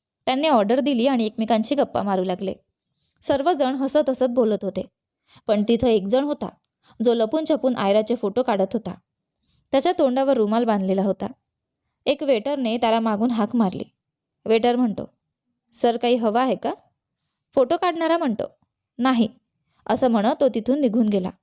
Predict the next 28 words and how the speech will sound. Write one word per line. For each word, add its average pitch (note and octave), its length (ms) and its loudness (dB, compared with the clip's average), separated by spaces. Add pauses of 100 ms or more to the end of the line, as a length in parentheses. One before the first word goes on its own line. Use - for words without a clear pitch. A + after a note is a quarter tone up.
(720)
वेटर C#4+ 380 2
ट्रे B3+ 260 0
घेऊन B3+ 320 2
आदित्यच्या A3 500 0
टेबलाकडे G3+ 500 0
गेला. G#3 200 -2 (760)
चौघांनी D#4 460 2
नाश्ता A#3+ 360 -2
केला. A#3 280 -4 (640)
त्यानंतर C4 540 -2
दोन्ही B3 300 2
कपल्स G#3+ 440 0
थोडा B3+ 260 2
वेळ A3+ 160 2
एकमेकांपासून G#3 720 -2
वेगळे G3+ 260 2
होऊन A#3 300 2
वेळ G#3+ 180 4
घालवू A3+ 300 2
लागले. F#3+ 300 -2 (800)
आयरा A#3+ 280 0
आणि D#4+ 200 -2
आदित्य A#3+ 380 0
एका A3+ 240 0
चिल्ड्रन B3+ 400 -2
पार्कमध्ये G#3+ 440 -2
बसले G3+ 300 0
होते. G3 360 0